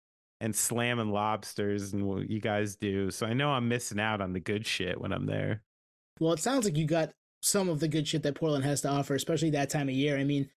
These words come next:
Speaker 2: to be out and, you know, it's warm out. May can be hit or miss. Some days are a-, amazing. It's seventy-five and sunny. Some days are, it's forty and rainy, and you're like,
Speaker 1: You're
Speaker 2: "Shit, is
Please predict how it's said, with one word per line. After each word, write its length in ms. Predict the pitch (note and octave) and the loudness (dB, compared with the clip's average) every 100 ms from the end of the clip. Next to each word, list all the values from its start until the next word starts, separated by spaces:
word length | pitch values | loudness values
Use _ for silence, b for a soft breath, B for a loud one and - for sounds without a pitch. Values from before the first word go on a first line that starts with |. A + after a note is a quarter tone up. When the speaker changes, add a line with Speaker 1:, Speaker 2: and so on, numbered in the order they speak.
| _ - | _ -6
Speaker 2:
to 80 | - | -2
be 200 | D#3+ F3 | 2 4
out 220 | E3 D#3 E3 | 4 2 2
and, 220 | D#3+ E3 | 0 2
you 80 | D3+ | 0
know, 220 | B2+ C3+ | 0 -2
it's 180 | D3 D3+ | 0 2
warm 320 | D#3 E3 D#3 | 4 4 4
out. 300 | D3+ C#3+ - _ _ _ _ _ - | 2 2 -2 _ _ _ _ _ -2
May 240 | D#3+ E3+ | 2 2
can 160 | G3 F3+ | 2 2
be 140 | E3 D#3 | 2 4
hit 120 | D#3+ | 2
or 60 | |
miss. 220 | D3 B2 B2 | 2 0 0
Some 100 | F3 | 2
days 200 | F3 D#3 | 4 2
are 120 | C#3+ C#3+ - | 0 -4 -4
a-, 120 | C#3 D#3 | -4 0
amazing. 480 | D3 D3+ E3 F#3+ E3+ | 2 4 4 2 0
It's 120 | - | 0
seventy-five 500 | D#3 D3 C3 D3 C#3 | 0 2 0 0 0
and 100 | B2+ | 0
sunny. 260 | E3 E3 | 0 2
Some 180 | D#3 D#3 | 2 2
days 220 | C#3 C#3 | 2 2
are, 160 | C3+ C3 - _ _ _ | 0 -2 -8 _ _ _
it's 120 | C3+ - | -2 0
forty 460 | F3 D#3+ C#3+ C#3 | 2 2 4 2
and 100 | C3+ | 2
rainy, 360 | D3+ D3+ C#3 B2+ | 2 2 2 0
and 100 | C3 | 0
you're 80 | C3+ | 0
like, 180 | B2 | 0
Speaker 1:
You're 200 | - G2+ | 2 4
Speaker 2:
"Shit, 120 | G#2 | 4
is 60 | - | 2